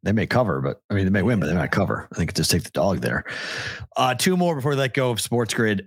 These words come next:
Louisville and Duke. This is, there's only a couple games with, involving ranked teams against each other.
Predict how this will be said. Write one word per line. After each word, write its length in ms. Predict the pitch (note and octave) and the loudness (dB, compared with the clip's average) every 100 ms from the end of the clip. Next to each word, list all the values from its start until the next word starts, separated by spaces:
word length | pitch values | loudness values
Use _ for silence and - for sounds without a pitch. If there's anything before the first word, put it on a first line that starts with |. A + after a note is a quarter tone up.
| G2 | -6
Louisville 640 | A#2+ F3 E3+ E3 D#3 E3 | -2 0 2 0 0 -2
and 220 | C3+ B2+ A2+ | 0 0 2
Duke. 340 | C#3 B2+ - B2 | 2 0 -2 0
This 160 | B2+ | 2
is, 140 | C3+ A2+ | 2 0
there's 220 | C3 B2+ | -4 0
only 180 | D#3 F#3+ | 0 0
a 40 | |
couple 280 | - E3+ D3+ | 0 -2 0
games 240 | C#3 D#3 | 0 2
with, 140 | B2 A2+ | 0 -2
involving 500 | A#2 B2+ A#2 B2 A2+ | -2 0 2 0 2
ranked 280 | G2+ B2+ B2 | 2 2 0
teams 260 | - C3+ A2 | 0 0 2
against 260 | G#2+ A#2 B2+ | 2 2 0
each 160 | G2 | 2
other. 300 | F#2+ F2 G2 | 2 0 -2